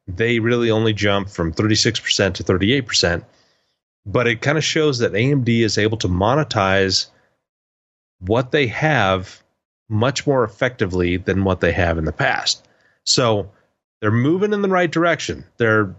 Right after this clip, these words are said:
making less money in revenue, but they've readjusted kind of their business so that they still can make a profit. And they're still growing.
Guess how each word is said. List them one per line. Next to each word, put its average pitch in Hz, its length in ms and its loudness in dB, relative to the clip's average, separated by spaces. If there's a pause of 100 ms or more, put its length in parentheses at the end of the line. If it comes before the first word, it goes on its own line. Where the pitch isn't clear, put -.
making 123 400 0
less 147 300 0
money 160 220 2
in 139 100 0
revenue, 104 520 0 (160)
but 110 340 0 (720)
they've 110 640 0
readjusted 117 1000 -2 (920)
kind 117 200 2
of 104 60 0
their 92 120 2
business 90 720 -2
so - 260 0
that 117 220 0 (240)
they 123 140 2
still 143 320 0
can 113 520 0
make 107 220 0
a 110 60 -2
profit. - 420 -2 (720)
And 107 480 2 (540)
they're 101 100 -4
still 131 220 2
growing. 110 480 0